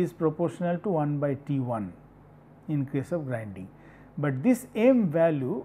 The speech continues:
is about point two. So, this is significantly low, okay, meaning in the sense that in case of, uh, gr-, in case of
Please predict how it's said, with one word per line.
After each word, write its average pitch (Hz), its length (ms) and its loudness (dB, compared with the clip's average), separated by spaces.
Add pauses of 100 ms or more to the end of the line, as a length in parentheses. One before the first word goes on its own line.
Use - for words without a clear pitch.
(160)
is 185 360 0
about 185 460 0
point 196 360 2 (140)
two. 247 280 6 (840)
So, 185 100 4
this 190 280 0
is 220 120 2
significantly 185 1000 0
low, 175 420 6 (840)
okay, 160 400 -2
meaning 208 500 2 (300)
in 175 160 2
the 180 100 6
sense 202 360 6
that 170 300 6 (300)
in 175 180 4
case 185 300 4
of, 185 180 4 (120)
uh, 165 260 0
gr-, 175 380 2
in 170 160 -2
case 170 240 0
of 170 120 2